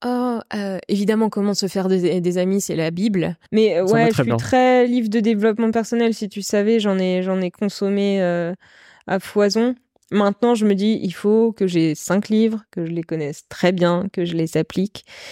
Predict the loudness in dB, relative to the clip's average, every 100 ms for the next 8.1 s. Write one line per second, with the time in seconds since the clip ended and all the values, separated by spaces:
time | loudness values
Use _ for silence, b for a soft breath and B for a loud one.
0 | B _ 2 4 4 4 2 0 -2 -4
1 | -4 -4 -4 -6 -10 _ 0 2 0 0
2 | -4 -10 _ _ _ B B _ -4 0
3 | 2 2 0 -2 2 2 2 2 0 0
4 | 2 2 2 0 0 0 0 -2 0 -2
5 | 0 0 0 -2 -4 -4 -2 0 0 0
6 | 0 2 2 2 2 2 2 2 0 -2
7 | -2 0 0 0 -2 0 -2 -4 -6 -4